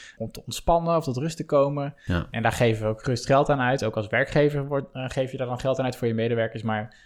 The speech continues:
Speaker 1: op persoonlijk vlak is dit altijd nog wel een beetje een, een, bijna een t-, nou, taboe is misschien, eh,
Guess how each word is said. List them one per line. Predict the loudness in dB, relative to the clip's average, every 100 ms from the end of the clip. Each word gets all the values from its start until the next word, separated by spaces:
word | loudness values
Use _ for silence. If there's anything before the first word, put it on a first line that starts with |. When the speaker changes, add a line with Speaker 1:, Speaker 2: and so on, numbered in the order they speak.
| _
Speaker 1:
op | -6 -2
persoonlijk | 0 0 2 2 0
vlak | 0 2 2
is | 0
dit | -2 0
altijd | -2 0
nog | 0
wel | 2 2
een | 2
beetje | 4 2 0
een, | -4
een, | -4 -4 -2
bijna | 0 2
een | 0 -4
t-, | -8
nou, | -6 -4
taboe | -2 -2 -2 -4
is | -6
misschien, | -6 -4 -4
eh, | -4